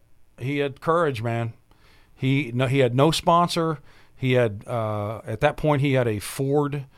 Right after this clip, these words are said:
factory deal. Um, and, um, when he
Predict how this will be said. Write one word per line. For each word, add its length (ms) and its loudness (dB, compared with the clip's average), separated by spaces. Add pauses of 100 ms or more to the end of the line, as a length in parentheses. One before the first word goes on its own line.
(220)
factory 520 -2
deal. 520 0 (500)
Um, 640 -2 (800)
and, 560 -2
um, 600 -4 (500)
when 300 -2
he 600 -4